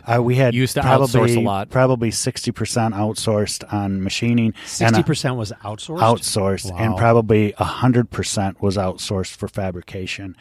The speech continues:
Speaker 1: Now we do it all. And so with that, we sit there and, and we're, you know, we, <laughs> we enjoy the fifty and sixty hour weeks that our folks have, that because we do it,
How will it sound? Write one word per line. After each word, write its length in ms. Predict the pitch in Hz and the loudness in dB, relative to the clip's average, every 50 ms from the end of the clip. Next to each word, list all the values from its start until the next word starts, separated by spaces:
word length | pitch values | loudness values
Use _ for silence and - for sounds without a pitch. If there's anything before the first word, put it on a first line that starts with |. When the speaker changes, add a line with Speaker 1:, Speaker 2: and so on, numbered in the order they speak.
| - - - - - | -20 -20 -18 -6 0
Speaker 1:
Now 260 | 117 117 120 120 120 | 2 4 4 6 6
we 120 | 117 110 | 4 2
do 240 | 98 90 110 98 95 92 | 2 0 0 0 0 -2
it 80 | 87 - | -2 -2
all. 380 | - 95 98 95 82 73 - - _ _ _ _ _ _ - - - - | -2 0 0 -2 -4 -8 -14 -20 _ _ _ _ _ _ -20 -18 -6 -2
And 320 | 123 120 123 120 117 110 | 0 2 2 2 0 0
so 520 | - - 131 123 120 123 120 117 117 113 - 101 | 0 2 4 4 4 4 4 2 -2 -4 -10 -12
with 280 | 117 120 120 127 123 - | -6 -2 0 0 0 0
that, 440 | - 139 131 131 131 131 - - - - _ _ _ _ | 2 2 4 4 2 0 -4 -10 -18 -18 _ _ _ _
we 120 | 113 131 | -4 -2
sit 220 | 123 - - 147 - | 0 2 0 0 2
there 180 | - 139 127 123 | 2 0 0 0
and, 120 | 127 117 | -2 -2
and 240 | 98 123 123 127 131 | -2 -2 0 2 4
we're, 360 | 139 147 156 156 147 123 - - | 4 6 6 6 4 2 0 -2
you 120 | 120 127 | -2 0
know, 320 | 147 135 120 120 117 113 - _ _ _ _ - | 0 2 2 0 -2 -4 -6 _ _ _ _ -6
we, 500 | 107 123 139 143 143 127 101 98 - - _ _ - | -2 0 2 2 2 2 0 -4 -8 -14 _ _ -20
<laughs> 160 | - _ _ | -20 _ _
we 280 | - 110 120 139 147 147 | -4 -2 0 2 2 2
enjoy 720 | 147 139 117 101 107 123 123 143 151 151 139 107 87 82 - _ _ _ _ _ _ - | 2 0 0 0 0 2 4 4 4 4 4 2 -2 -4 -10 _ _ _ _ _ _ -8
the 340 | 104 113 107 104 104 104 104 | -4 -2 0 0 0 0 -2
fifty 400 | - - 123 113 - - 120 107 | -2 -4 -4 -4 -2 0 0 2
and 120 | 107 104 101 | 2 2 0
sixty 400 | - - 110 - - - 117 107 | 0 -2 -2 -4 -4 -2 0 2
hour 260 | 101 104 101 98 98 | 4 4 4 4 4
weeks 560 | 98 95 104 107 107 101 - - - - - - - | 2 2 0 0 0 0 -2 -4 -6 -6 -8 -6 -4
that 180 | 113 104 104 | -2 0 0
our 220 | 101 98 98 98 95 | 2 2 0 0 -2
folks 480 | - - - 113 107 107 - - - | -4 0 2 2 2 2 2 -2 -6
have, 440 | - 104 101 101 98 98 95 90 90 | -4 -4 -2 0 0 0 -2 -2 -2
that 220 | 107 98 95 87 - | -2 -2 -2 -2 -4
because 420 | 120 110 - - 110 117 107 - | -4 -4 -2 -2 -2 -2 -2 -4
we 260 | 101 101 107 120 131 | -4 0 0 2 2
do 300 | 123 113 - 127 123 120 | 0 2 2 4 4 6
it, 180 | 120 120 117 113 | 6 4 4 2